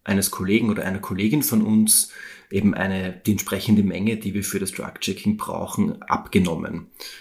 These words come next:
Das heißt, wir nehmen da das Sample, legen die Probe an, dann gibt's noch einen Fragebogen, den man ausfüllen kann. Und danach wird das von uns ins Labor gebracht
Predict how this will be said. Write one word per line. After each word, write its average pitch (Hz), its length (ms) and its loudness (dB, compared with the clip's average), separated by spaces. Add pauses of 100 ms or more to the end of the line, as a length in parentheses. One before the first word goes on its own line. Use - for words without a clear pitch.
(200)
Das - 140 0
heißt, 90 200 0
wir 98 80 4
nehmen 95 220 2
da 95 80 -2
das 90 220 4
Sample, 117 380 4
legen 92 280 2
die 92 80 -6
Probe 95 460 -2
an, 95 220 0
dann 92 100 -2
gibt's 90 240 0
noch - 100 -4
einen 87 160 -6
Fragebogen, 104 960 -2 (460)
den 95 100 4
man 98 140 2
ausfüllen 98 1000 -2 (160)
kann. 98 420 0 (680)
Und 90 640 -2
danach 90 380 0
wird 98 160 -2
das - 180 0
von - 360 -10
uns 98 400 0
ins 90 420 -4
Labor 107 300 2
gebracht 135 560 -4